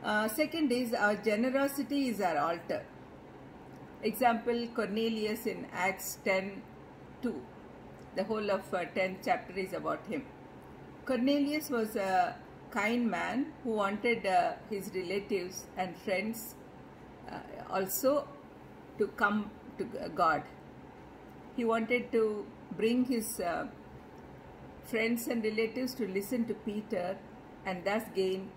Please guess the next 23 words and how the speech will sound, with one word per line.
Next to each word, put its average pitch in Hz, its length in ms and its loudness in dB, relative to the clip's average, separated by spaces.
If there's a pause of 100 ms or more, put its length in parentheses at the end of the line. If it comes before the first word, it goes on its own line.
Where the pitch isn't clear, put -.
(140)
spiritual 202 540 -2
wisdom. 147 420 -4 (1080)
That 196 200 2
is 220 160 2
his 214 280 -2 (120)
altar. 160 440 0 (1300)
Then, 202 400 0
uh, 175 120 -4
C 254 600 0 (220)
is, - 520 -12
C 262 500 2
is 233 100 0
our 185 320 4
good 226 240 2
works 214 480 0 (120)
are 180 220 4
our 170 220 2
altars. 165 640 0 (1800)
Example, 214 600 0
Tabitha 208 600 0
in 165 200 -6
Acts 170 400 -4
nine 180 440 -2